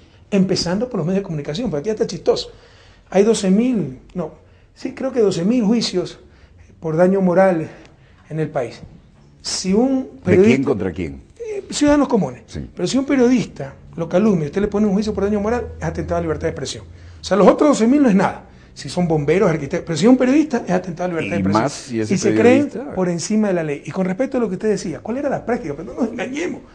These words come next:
Speaker 1: revisen. Aquí seis familias manejan los medios nacionales.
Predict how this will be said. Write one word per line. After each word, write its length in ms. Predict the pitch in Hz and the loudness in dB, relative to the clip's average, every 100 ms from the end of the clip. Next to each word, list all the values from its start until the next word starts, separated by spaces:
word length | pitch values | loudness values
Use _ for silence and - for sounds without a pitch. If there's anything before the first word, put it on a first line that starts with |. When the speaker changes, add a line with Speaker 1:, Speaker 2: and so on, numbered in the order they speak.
| _ | _
Speaker 1:
revisen. 560 | - 208 330 - - 131 - _ _ - | 2 2 4 -2 -8 -12 -18 _ _ -12
Aquí 220 | 165 262 | -4 0
seis 180 | 285 285 | 2 4
familias 400 | 233 269 269 208 | 4 4 4 2
manejan 300 | 214 233 220 | 2 0 0
los 140 | 170 | 0
medios 260 | 175 220 196 | 0 0 0
nacionales. 540 | 185 156 180 156 107 | -2 -4 -4 -6 -10